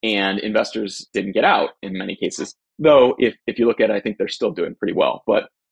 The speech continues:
um, the biggest thing for us is having liquidity at the time where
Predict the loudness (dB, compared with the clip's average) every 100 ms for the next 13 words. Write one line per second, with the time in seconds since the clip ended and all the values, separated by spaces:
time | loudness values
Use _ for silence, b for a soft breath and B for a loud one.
0 | _ _ _ -20 -14 -4 -2 -2 -2 0
1 | 2 4 2 0 4 4 4 0 -2 0
2 | 0 -2 -4 0 2 2 2 0 -2 b
3 | b _ _ 2 2 2 -4 -6 -2 -2
4 | 0 0 2 2 0